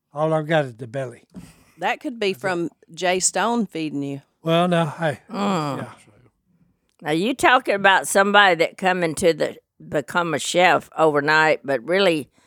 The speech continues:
Speaker 3: I don't know how long it took him, but he has turned into a fantastic cook. Even your
Speaker 1: Especially
Speaker 3: brother said it.
Speaker 1: Yeah, especially meat products.
Speaker 2: Yep.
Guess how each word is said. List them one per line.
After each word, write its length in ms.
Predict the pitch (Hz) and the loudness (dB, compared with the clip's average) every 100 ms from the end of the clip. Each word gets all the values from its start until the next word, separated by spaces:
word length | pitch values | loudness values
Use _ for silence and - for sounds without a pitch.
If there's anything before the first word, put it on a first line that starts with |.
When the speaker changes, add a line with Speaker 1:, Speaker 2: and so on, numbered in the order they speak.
| _ | _
Speaker 3:
I 100 | - | 0
don't 180 | 202 208 | 2 2
know 160 | 160 160 | 2 4
how 200 | 160 160 | 4 4
long 240 | 156 147 | 2 0
it 100 | 143 | -4
took 260 | - 151 131 | -2 -2 -2
him, 200 | 131 120 | -6 -2
but 180 | 135 - | -2 -2
he 260 | - 208 254 | -6 0 2
has 160 | 202 | 2
turned 340 | - 165 170 151 | 2 2 2 4
into 260 | 151 139 135 | 2 2 0
a 180 | 127 - _ _ _ _ | 0 -2 _ _ _ _
fantastic 1000 | 175 170 160 - 165 190 - - 131 - | 0 2 0 0 2 2 0 -4 -6 -4
cook. 360 | - 180 156 - - _ | 2 4 4 0 -16 _
Even 560 | 156 220 294 269 - 269 | -6 -2 0 2 2 4
your 160 | 254 | 4
Speaker 1:
Especially 120 | 240 190 | 4 2
Speaker 3:
brother 440 | 208 233 285 151 | 4 6 4 0
said 300 | 127 127 123 | -2 -4 -6
it. 80 | - - | -10 -10
Speaker 1:
Yeah, 180 | 170 143 - _ - | -8 -8 -10 _ -14
especially 840 | 135 - - - 240 - 139 131 | -12 -12 -12 -2 -2 -2 -10 -10
meat 420 | 123 127 170 202 _ | -8 0 0 0 _
products. 720 | - 127 113 101 _ - - _ | -12 -10 -10 -16 _ -20 -20 _
Speaker 2:
Yep. 240 | 156 113 | -12 -12